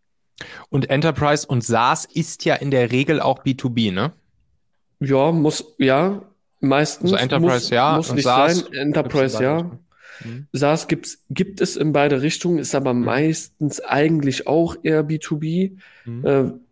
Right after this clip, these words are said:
Speaker 2: weil da kommen halt auch die ganzen Techies halt auch her, ne? Ähm, alleine Product Hunt ist ja voll von,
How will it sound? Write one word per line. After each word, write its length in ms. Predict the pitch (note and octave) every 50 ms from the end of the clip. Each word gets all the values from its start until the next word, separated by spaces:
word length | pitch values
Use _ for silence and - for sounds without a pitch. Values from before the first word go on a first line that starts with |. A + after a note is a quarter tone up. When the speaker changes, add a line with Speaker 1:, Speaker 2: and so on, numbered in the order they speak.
| _ -
Speaker 2:
weil 180 | B2+ B2+ B2+ B2+
da 240 | B2+ C#3 C3+ C#3 C3+
kommen 260 | - - D3+ C#3+ C#3+
halt 160 | C3 B2+ B2+
auch 160 | B2 B2 C3
die 100 | - C3 B2
ganzen 680 | B2+ B2 C3 B2+ - - C3 B2+ B2 A#2 A#2+ A#2+ - -
Techies 380 | - D3+ C#3+ - E3+ - - F3
halt 180 | E3 D#3 -
auch 240 | - - D3 - -
her, 220 | E3 D#3 E3 E3
ne? 280 | D#3 C#3+ B2+ C#3+ E3+ F3 - _ _ _ _ _ _ _ _
Ähm, 260 | - A2+ A#2 B2 A#2+ -
alleine 300 | A#2+ C3 C3 C#3 C#3 C3+
Product 460 | C#3 - - C#3 D3 C#3 C3 C3 -
Hunt 240 | B2+ A#2+ B2 A#2 -
ist 180 | - B2 -
ja 80 | C3+ B2
voll 300 | - - - B2+ C3+ C#3
von, 420 | C3+ - - A#2 A#2 A#2 A2 A2